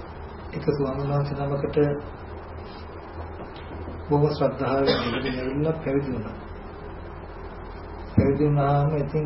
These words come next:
ධර්මය උගන්වන විනයාචාර්යන් වහන්සේ කියනවා, "මෙන්න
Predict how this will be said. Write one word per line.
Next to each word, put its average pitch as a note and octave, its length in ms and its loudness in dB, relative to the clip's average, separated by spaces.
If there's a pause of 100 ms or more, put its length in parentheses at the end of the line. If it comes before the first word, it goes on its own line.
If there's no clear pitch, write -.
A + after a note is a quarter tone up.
ධර්මය C3+ 420 2
උගන්වන C#3 440 2
විනයාචාර්යන් C3 680 0
වහන්සේ B2 340 -4
කියනවා, C3+ 380 -2 (1700)
"මෙන්න D3+ 240 2